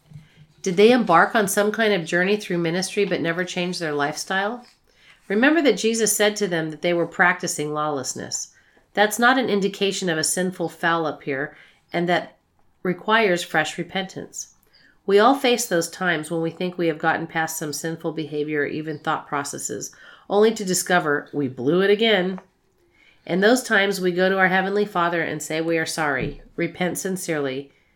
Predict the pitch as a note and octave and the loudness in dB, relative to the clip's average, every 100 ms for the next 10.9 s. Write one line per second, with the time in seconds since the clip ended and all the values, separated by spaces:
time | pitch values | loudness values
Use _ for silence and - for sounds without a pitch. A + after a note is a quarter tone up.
0 | _ _ _ G3 G3 F#3 E3+ D#3 D3 C#3+ | _ _ _ -4 -2 -2 0 -2 -2 -4
1 | - D#3 D#3 D3 D3 C#3+ C#3 C3+ C3 B2+ | -6 -6 -6 -6 -6 -4 -6 -6 -8 -6
2 | G2+ F#2+ - - _ _ _ _ _ _ | -8 -6 -8 -8 _ _ _ _ _ _
3 | _ _ G#3+ A3+ A3+ A3+ A3+ A#3 - B3 | _ _ 0 4 4 4 0 -4 -2 0
4 | C4+ B3+ A3 A3 A3+ G#3+ G#3+ G3+ G#3 - | 0 2 2 2 -2 2 2 0 -4 -2
5 | F#3+ F#3 F3+ - G#3 G#3 G3 F#3 F#3 F3+ | 0 0 -2 0 0 0 0 2 2 0
6 | E3+ E3+ D#3+ - - E3+ E3 E3 D#3+ E3+ | 0 0 -2 -4 0 0 2 -2 -2 -2
7 | E3 D#3 D#3 D#3 D3+ D3 E3 A#2+ B2+ _ | -2 -2 -4 -4 -4 -2 -2 -4 -10 _
8 | _ _ _ _ _ _ _ A#3 D4 D#4 | _ _ _ _ _ _ _ 4 6 6
9 | D4+ B3 G#3+ A3+ A3+ G#3+ G#3 G3+ D#3+ D#3+ | 6 6 4 0 2 2 4 2 0 -4
10 | - _ F3 F3+ G3 G#3+ F#3+ D#3+ E3 | -12 _ -2 0 0 2 2 0 -4